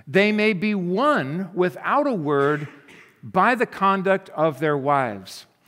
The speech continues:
when they see your respectful and pure behavior." That, that is a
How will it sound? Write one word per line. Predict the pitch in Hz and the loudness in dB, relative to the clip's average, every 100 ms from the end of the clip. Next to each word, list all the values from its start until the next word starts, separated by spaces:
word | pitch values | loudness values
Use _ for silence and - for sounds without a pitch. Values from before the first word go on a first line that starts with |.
| - - | -20 -2
when | 190 214 | 2 4
they | 208 190 | 4 2
see | - 220 220 | -2 -4 -4
your | 208 202 | 0 0
respectful | 175 165 - - 220 220 226 226 | 0 -4 -8 -6 -6 -6 -6 -6
and | 180 185 - | -6 -10 -10
pure | - 226 247 143 117 127 - _ _ _ _ _ | -10 -4 -2 -4 -6 -16 -20 _ _ _ _ _
behavior." | 135 139 127 98 - - _ _ _ _ _ _ _ _ 113 | -4 -2 -2 -6 -18 -20 _ _ _ _ _ _ _ _ -8
That, | 113 220 - - | -4 -4 -6 -6
that | 147 214 180 | -2 0 0
is | 143 127 131 | -6 -8 -6
a | 120 113 | -6 -8